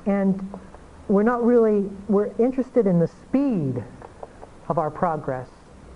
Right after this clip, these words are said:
not really allowing it to unfold and move in our very veins and cells.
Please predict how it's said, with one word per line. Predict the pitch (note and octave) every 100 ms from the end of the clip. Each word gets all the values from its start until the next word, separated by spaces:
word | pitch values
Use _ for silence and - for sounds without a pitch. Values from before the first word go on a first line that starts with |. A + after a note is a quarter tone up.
| - - - - - - - -
not | F3+ G3+
really | F#3+ G#3 G3 F#3+
allowing | F3+ E3+ F3+ F#3 G3 F3
it | E3+ -
to | F3
unfold | E3 D3+ - F#3 F#3+ F3+ D#3+
and | D#3+ D#3 D#3
move | F3+ G3
in | E3+ D#3
our | D3 C#3
very | E3 E3 D#3
veins | C3 D#3 E3 D#3 C#3+
and | C#3 -
cells. | E3+ E3 C3 C3+